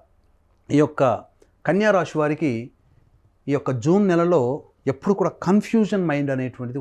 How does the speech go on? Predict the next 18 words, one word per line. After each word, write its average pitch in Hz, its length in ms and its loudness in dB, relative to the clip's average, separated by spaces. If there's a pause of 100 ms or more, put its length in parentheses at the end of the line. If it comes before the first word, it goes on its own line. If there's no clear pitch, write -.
ఉంటుంది. 101 300 -12 (480)
చేస్తున్నటువంటి 151 640 -2
పని 135 180 -2
కరెక్టా 117 340 -2 (120)
కాదా, 113 240 -4 (480)
నేను 139 200 -2
కరెక్ట్, 127 240 0 (100)
నేను 139 180 0 (140)
సరైన 143 280 2 (100)
మార్గంలోనే 139 520 -2
వెళ్తున్నానా, 120 480 -4 (380)
సరైన 185 320 4 (100)
పనే 170 160 4 (100)
చేస్తున్నానా 135 500 -4 (140)
అనేటువంటి 143 360 -4 (120)
కన్ఫ్యూజన్ 156 500 -2
మైండ్ 139 280 -2
మిమ్మల్ని 131 380 -4